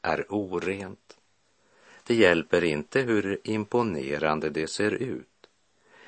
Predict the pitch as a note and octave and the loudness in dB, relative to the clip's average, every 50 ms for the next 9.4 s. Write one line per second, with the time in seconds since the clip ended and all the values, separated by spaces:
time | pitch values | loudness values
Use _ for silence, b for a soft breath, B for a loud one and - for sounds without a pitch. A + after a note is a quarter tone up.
0 | b b - A2 F#2+ F2+ F2 E2+ E2 E2 E2+ E2 D#2+ D#2 - - G2 A2 G#2+ E2+ | b b -2 0 2 4 2 2 4 2 2 2 2 0 -2 -2 0 0 0 -2
1 | D2 C#2+ C#2 C2+ C#2+ D2+ F2+ A2 G#2+ F2+ - D#2 D#2 D2+ - - G2 F2 D2+ D#2 | -4 -6 -6 -2 -2 0 0 0 0 0 0 0 0 0 0 0 0 2 0 -2
2 | - - E2+ - - - G#2 G#2+ - - D2+ B1 - - - - - - A#2 A#2 | -2 -4 -6 -6 -4 -4 -4 -2 0 0 0 0 0 -4 -10 -12 -4 -4 -4 -4
3 | - - - B2+ B2+ B2+ B2 A#2 - D2+ D2+ C#2+ - B1 - - - - _ _ | -4 -4 -2 -2 -2 0 -2 -2 -2 0 -2 -2 -4 -6 -10 -12 -18 -20 _ _
4 | _ _ _ _ b b b b b - - G2+ F2 D2 C#2+ C2+ D#2+ F#2 A2 A#2+ | _ _ _ _ b b b b b -2 2 2 4 4 2 2 4 4 4 4
5 | A2+ F#2 D#2 D2+ C#2+ - - - - _ _ _ _ _ _ _ _ _ _ _ | 2 2 0 0 -2 -4 -10 -16 -20 _ _ _ _ _ _ _ _ _ _ _
6 | - B2+ C3 G2+ E2 D#2+ D#2+ D2+ D2 D2+ D2 - - - D2 C#2 C2+ C2+ - - | 0 0 2 4 4 4 4 4 2 0 -4 -4 -2 -2 -2 0 0 -4 -8 -10
7 | - E2 D#2 D#2+ D2+ D2 C#2+ C#2 C#2 C2+ C#2+ D#2+ E2 E2+ E2+ F2 - - - - | -14 -8 -4 -4 -2 -2 -4 -6 -6 -6 -4 -4 -4 -2 -4 -6 -6 -10 -14 -14
8 | - - _ _ _ _ _ _ _ b b b b b b b A#2 C3 B2+ F#2+ | -16 -20 _ _ _ _ _ _ _ b b b b b b b 2 2 4 6
9 | F#2+ F2+ F2+ F2+ F#2 F#2 F#2 F#2+ | 8 8 8 8 6 6 2 0